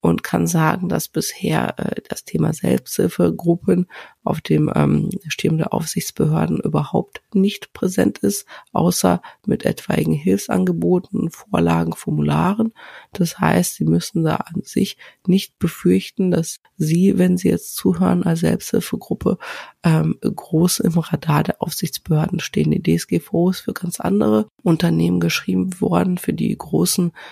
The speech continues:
Konzerne, äh, beispielsweise eben auch aus den U S A und gerade nicht für sie. Nichtsdestotrotz ist das Thema, äh, Datenschutz,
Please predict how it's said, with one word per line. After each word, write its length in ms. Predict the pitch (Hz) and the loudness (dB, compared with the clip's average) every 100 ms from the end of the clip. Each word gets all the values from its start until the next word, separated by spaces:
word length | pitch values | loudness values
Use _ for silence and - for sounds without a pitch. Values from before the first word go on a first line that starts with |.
| - | -20
Konzerne, 720 | - 170 - 170 175 180 175 - - _ _ | -4 -2 0 0 2 4 2 -2 -10 _ _
äh, 100 | 160 | -2
beispielsweise 840 | 160 160 165 - 180 - 180 170 - | 0 0 0 0 -4 0 0 0 0
eben 180 | 170 | 0
auch 340 | - - 190 - | 2 0 0 0
aus 200 | 196 - | -2 0
den 140 | 196 | 0
U 140 | 190 190 | 2 2
S 160 | - | 0
A 240 | - 180 - | -2 0 0
und 200 | - - | -2 -4
gerade 340 | - - 160 | -2 0 2
nicht 320 | 160 165 - | 0 -2 -4
für 120 | - | -2
sie. 280 | 156 170 202 - - - | 0 0 -2 -4 -10 -2
Nichtsdestotrotz 840 | 170 - - - - - 190 - | 0 0 -2 -2 -8 -2 -2 -2
ist 160 | - 165 | -4 -4
das 160 | - | -4
Thema, 360 | - 175 180 170 165 - | -2 2 4 2 0 -2
äh, 280 | 160 160 160 | 0 0 0
Datenschutz, 840 | 160 165 - 202 - 190 - | -2 -2 0 0 0 0 -2